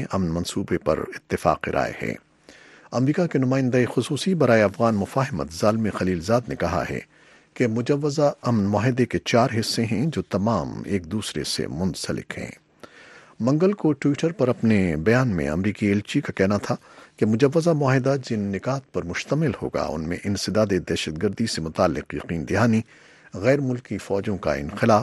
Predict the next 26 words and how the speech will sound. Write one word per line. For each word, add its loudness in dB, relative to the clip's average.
افغان 0
فریقین -2
کے -8
مابین -2
مذاکرات 2
اور 6
اس 0
کے 0
نتیجے 0
میں 2
کسی -4
سیاسی 0
set 0
اپ -4
پر -2
اتفاق -2
رائے 4
اور 4
ایک -2
جامع 2
اور -2
مستقل -2
جنگ -8
بندی -6
شامل -10
ہیں۔ -14